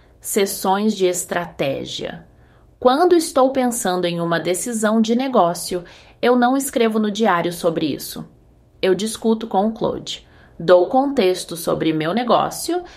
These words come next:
minhas restrições, meus objetivos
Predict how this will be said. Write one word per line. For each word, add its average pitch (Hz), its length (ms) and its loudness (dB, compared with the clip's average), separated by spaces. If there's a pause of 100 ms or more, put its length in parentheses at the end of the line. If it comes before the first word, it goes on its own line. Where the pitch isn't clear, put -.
(120)
minhas 170 360 0
restrições, 226 1040 0 (200)
meus 175 300 2
objetivos 269 960 -2